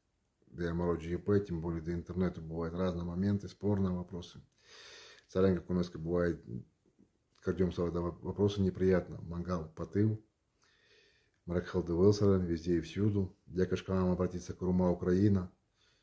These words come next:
Почему? Потому что вылаживал ролику. Да и качитку Сураки Лапе, да, площадка высказывал поскромнение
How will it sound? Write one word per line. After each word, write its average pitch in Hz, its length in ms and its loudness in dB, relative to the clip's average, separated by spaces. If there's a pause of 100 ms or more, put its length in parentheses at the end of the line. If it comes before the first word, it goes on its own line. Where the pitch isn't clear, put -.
Почему? 92 380 -2
Потому 85 380 -4
что 85 160 -10
вылаживал 85 680 -2 (460)
ролику. 92 640 2 (1400)
Да 87 160 0
и 90 80 4
качитку 92 640 0 (480)
Сураки 87 320 -2
Лапе, 82 380 -4
да, 82 400 -4
площадка 87 580 -2 (300)
высказывал 85 500 -4
поскромнение 92 960 2